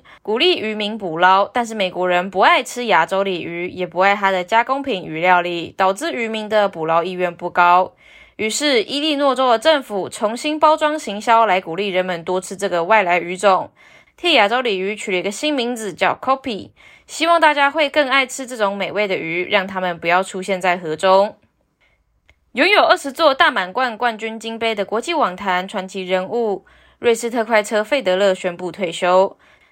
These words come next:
四十一岁的他告别之战将会是在下周在伦敦开始的 Laver Cup。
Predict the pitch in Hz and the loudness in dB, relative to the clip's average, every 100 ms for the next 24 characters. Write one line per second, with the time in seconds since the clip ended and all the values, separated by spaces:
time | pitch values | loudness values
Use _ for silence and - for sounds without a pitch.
0 | - 330 285 247 247 240 247 202 - 240 | -12 -8 -4 -2 0 2 2 2 2 2
1 | 233 240 320 220 196 208 208 220 196 196 | 2 4 2 2 -4 -4 0 0 0 -4
2 | 196 190 190 202 196 320 240 214 208 208 | -4 -6 -2 -2 0 2 2 2 0 0
3 | 196 170 170 190 202 208 202 165 160 165 | 0 -2 -4 -6 -2 -4 -2 -6 -4 -4
4 | 170 180 185 214 190 | -2 -2 0 2 2